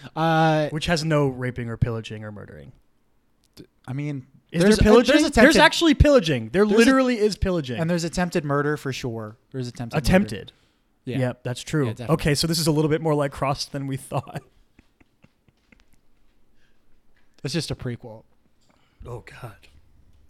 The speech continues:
Speaker 1: Not really.
Speaker 2: Winnie sets a curse on humanity to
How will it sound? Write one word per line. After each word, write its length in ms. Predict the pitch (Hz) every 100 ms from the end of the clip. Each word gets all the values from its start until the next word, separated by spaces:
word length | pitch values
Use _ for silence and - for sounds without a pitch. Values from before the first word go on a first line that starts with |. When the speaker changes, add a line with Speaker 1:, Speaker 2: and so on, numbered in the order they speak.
| _ _ _ _ _ _ _ _ _ _ - -
Speaker 1:
Not 160 | 104
really. 220 | 101 104 - _ _ _ - -
Speaker 2:
Winnie 360 | 139 147 135 -
sets 300 | - - 135
a 60 | 123
curse 320 | - 127 120
on 200 | 113 110
humanity 540 | 110 117 113 117 120 120
to 200 | 110